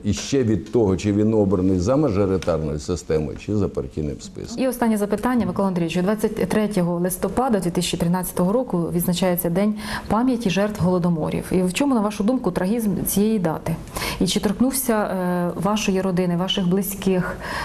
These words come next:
Speaker 2: е, оце, ця страшна тра-, трагедія українського народу? І, можливо, які уроки повинні винести, е, і ми, одесити, мешканці Одещини, і, можливо, і все людство?
Speaker 1: Бачите, коли ми говоримо про голодомор, то, мабуть,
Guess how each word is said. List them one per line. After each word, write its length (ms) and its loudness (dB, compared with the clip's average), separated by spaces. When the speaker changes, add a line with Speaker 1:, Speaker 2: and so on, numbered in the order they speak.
Speaker 2:
е, 280 0
оце, 420 0
ця 160 0
страшна 400 0
тра-, 180 0
трагедія 600 0
українського 560 0
народу? 400 -2
І, 140 2
можливо, 520 2
які 260 2
уроки 340 2
повинні 360 0
винести, 640 0
е, 580 2
і 100 4
ми, 160 2
одесити, 720 0
мешканці 480 0
Одещини, 760 2
і, 40 2
можливо, 340 2
і 100 -2
все 220 -2
людство? 460 -4
Speaker 1:
Бачите, 300 0
коли 240 0
ми 140 2
говоримо 500 2
про 220 0
голодомор, 640 2
то, 80 -2
мабуть, 460 0